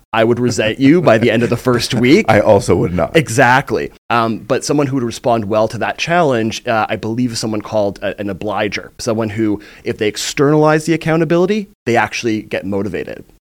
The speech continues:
Speaker 1: Opposite for me. So
Speaker 2: Mm-hmm.
Speaker 1: I'm on her framework,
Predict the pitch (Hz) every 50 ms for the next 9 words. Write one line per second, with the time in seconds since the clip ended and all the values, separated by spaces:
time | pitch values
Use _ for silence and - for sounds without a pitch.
0 | _ _ _ _ _ _ _ - 104 98 98 - 107 - - - - - 101 98
1 | 82 53 - - - 123 107 101 107 117 120 120 120 117 120 107 - - - 110
2 | 113 110 101 - - 127 120 117 113 107 - - 113 107 101 107 101 98 -